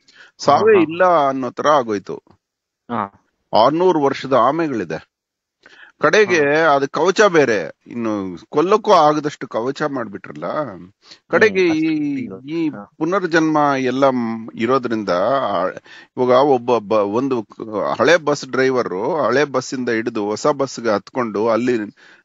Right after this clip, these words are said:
Speaker 1: ಡ್ರೈವ್ ಮಾಡ್ಬೇಕಲ್ಲ.
Speaker 2: ಹೌದು.
Speaker 1: ಹಂಗೆ ಹೊಸ ದೇಹನೇ ಕೊಡೋ ಶಕ್ತಿ ಇರೋವಾಗ ಇನ್ನು ಹಳೆ ದೇಹಗಳಲ್ಲಿ ಯಾಕೆ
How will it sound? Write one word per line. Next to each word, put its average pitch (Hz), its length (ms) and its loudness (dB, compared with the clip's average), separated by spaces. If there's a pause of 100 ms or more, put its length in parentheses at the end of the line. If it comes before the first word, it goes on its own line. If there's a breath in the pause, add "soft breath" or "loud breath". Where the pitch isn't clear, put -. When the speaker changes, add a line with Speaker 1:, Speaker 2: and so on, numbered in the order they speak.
Speaker 1:
ಡ್ರೈವ್ 139 240 4
ಮಾಡ್ಬೇಕಲ್ಲ. 107 480 -4 (760)
Speaker 2:
ಹೌದು. 107 300 0
Speaker 1:
ಹಂಗೆ 175 160 2
ಹೊಸ 160 260 4
ದೇಹನೇ 180 520 -2
ಕೊಡೋ 143 200 -4
ಶಕ್ತಿ 135 340 -8
ಇರೋವಾಗ 123 300 -2
ಇನ್ನು 123 300 -4
ಹಳೆ 110 240 2
ದೇಹಗಳಲ್ಲಿ 123 600 -2
ಯಾಕೆ 98 640 -2